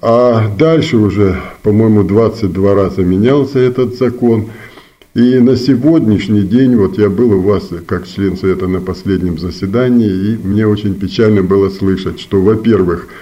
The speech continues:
а, сто двадцать второй закон вас поставил в общую очередь со всеми. То есть, значит, сейчас, если получить, э, санаторную путёвку, вам нужно выстоять в очередь. Значит, не каждый её получит и в три, и в четыре года,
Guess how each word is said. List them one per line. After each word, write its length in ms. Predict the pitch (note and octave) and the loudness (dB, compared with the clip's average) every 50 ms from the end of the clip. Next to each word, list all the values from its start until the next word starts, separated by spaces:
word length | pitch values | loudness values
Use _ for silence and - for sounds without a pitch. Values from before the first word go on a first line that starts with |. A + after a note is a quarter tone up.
| - - - - - _ _ | -20 -20 -20 -20 -20 _ _
а, 180 | - - F#2 - | -4 -2 -2 -2
сто 240 | F#3+ - B2+ B2+ A#2+ | -2 0 0 2 2
двадцать 300 | A2+ A#2 A2+ G#2 - - | 4 2 2 0 0 0
второй 300 | - A2 G#2+ A2 G#2 F#2 | 0 2 2 2 2 2
закон 420 | F2 G#2 F#2+ - G#2 F#2+ F#2+ G2 | 2 0 0 0 0 2 2 2
вас 160 | G#2 G#2 F#2+ | 2 2 0
поставил 600 | - - G#2 F#2+ - - - A2 G2+ F#2+ F#2+ F#2 | -2 -2 -4 -4 -4 -2 0 2 2 4 4 2
в 160 | F#2+ F#2+ A2 | 2 2 2
общую 380 | C3 C3+ - - - F#2+ F2+ F#2 | 2 0 0 -2 -2 -2 0 2
очередь 460 | G#2 G#2+ G#2+ - A#2+ A#2 A#2 A2+ A#2 | 2 0 0 0 0 0 0 -2 -2
со 100 | - A#2 | -2 -4
всеми. 540 | G#2+ - - - A#2+ A2 A2 G2+ F#2+ F#2+ - - - - _ _ _ _ | -4 -4 -2 0 2 2 2 2 0 -4 -8 -12 -18 -20 _ _ _ _
То 100 | - A2 | 0 0
есть, 140 | G#2 F#2+ - | 2 2 2
значит, 380 | A2+ A#2 A2+ - A2+ G2+ - | 2 2 0 0 -2 -4 -2
сейчас, 420 | - A#2+ A2+ - - A#2+ G2 E2+ - | -2 -2 -2 0 2 0 0 0 0
если 260 | G#2+ G2 - A#2+ A2 | -2 -2 0 -2 -2
получить, 680 | F2+ - A#2 A#2 A#2+ A#2+ A#2+ - - G#2+ F#2 - - - - - - - | 0 2 2 2 2 2 0 0 -2 -2 -2 -2 -6 -14 -16 -18 -16 -10
э, 340 | A#2+ G#2+ G2 F#2+ F#2+ F2+ F2+ | -6 -4 -2 0 0 0 -2
санаторную 680 | F2+ - A#2 G#2+ A2 G#2+ A2 B2 A#2 A2+ A2+ A2+ A#2 A2+ | -2 0 0 2 2 2 2 2 2 2 2 2 2 2
путёвку, 560 | A2+ B2+ C3 B2+ - D#3 D3+ C#3+ B2 - G#2 | 2 0 -2 0 2 2 2 2 0 0 0
вам 300 | G2 G2+ B2+ D3+ C#3+ C3+ | 0 2 2 4 4 4
нужно 280 | C3+ C#3+ B2+ A2 A#2+ A2 | 4 4 2 2 2 2
выстоять 560 | G2 A#2 C3+ A#2+ - - A#2+ A2+ A2 G#2 - | 2 2 0 0 0 0 0 2 2 0 -2
в 140 | E2+ E2 F2+ F#2+ | -2 -2 0 2
очередь. 460 | F#2 F2 F#2 F2+ F#2 F2 F2+ - - | 2 2 0 -2 -4 -6 -6 -6 -8
Значит, 500 | - G#2+ G2+ G2 A2 G2+ - A2+ A2+ - | -8 -4 -2 0 0 0 0 -2 -2 0
не 140 | A#2 B2+ B2+ | 2 2 2
каждый 480 | B2+ - D3+ D#3 D#3+ C#3 G#2 F#2+ G#2+ G#2+ | 2 0 2 2 2 2 0 2 2 2
её 180 | G2+ A2 A#2 A#2 | 2 2 2 2
получит 520 | A#2 A2 A2+ B2 B2 - - F#2+ - - | 2 0 2 2 2 0 -2 -4 -4 -4
и 60 | G2 | -4
в 120 | - - - | -6 -4 -2
три, 240 | A#2+ A#2+ B2+ C3 | 0 2 2 2
и 40 | B2 | 0
в 100 | - - | 0 -4
четыре 420 | - - - A2+ A2 A#2 A#2 A2+ G#2+ | -8 -6 -2 0 2 2 2 2 2
года, 420 | G#2 G#2+ G#2+ G#2+ F#2+ G#2 G2+ - | 2 2 2 2 2 2 0 -2